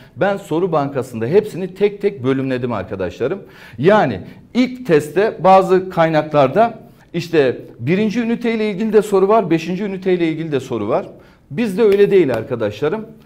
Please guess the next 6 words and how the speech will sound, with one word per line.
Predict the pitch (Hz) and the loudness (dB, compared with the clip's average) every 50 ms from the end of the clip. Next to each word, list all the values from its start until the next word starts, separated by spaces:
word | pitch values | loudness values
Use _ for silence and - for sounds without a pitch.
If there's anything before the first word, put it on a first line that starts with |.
| _ _ _ _ _ | _ _ _ _ _
Her | - 190 233 262 247 | 0 2 4 4 4
soru | 226 - - 190 190 190 - - | 2 0 0 0 0 0 0 -6
kendi | - - 185 185 196 185 208 | -6 -4 -2 -2 -2 -2 -4
ünitesiyle | 202 190 185 202 196 196 - 185 175 180 190 202 180 165 | -6 -4 -4 -4 -4 -2 -2 -2 -2 -2 -4 -2 -2 -2
ilgili | 160 156 139 170 165 151 | -2 -2 -4 -4 -4 -6
sorulardır. | 151 - 131 117 117 110 98 90 85 82 87 90 - | -6 -6 -6 -6 -6 -4 -6 -6 -8 -10 -14 -18 -20